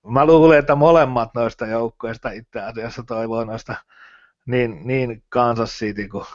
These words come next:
New Englandkin, niin molemmat toivoo, että Texans voittaisi ton pelin ihan vaan sillä, että, että molemmat ottaa mieluummin vastaansa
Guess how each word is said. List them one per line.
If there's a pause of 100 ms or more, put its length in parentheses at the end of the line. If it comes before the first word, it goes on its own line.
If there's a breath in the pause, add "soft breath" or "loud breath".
(240 loud breath)
New
Englandkin,
niin
molemmat
toivoo,
että
Texans
voittaisi
ton
pelin
ihan
vaan
sillä,
että, (600 loud breath)
että
molemmat
ottaa
mieluummin
vastaansa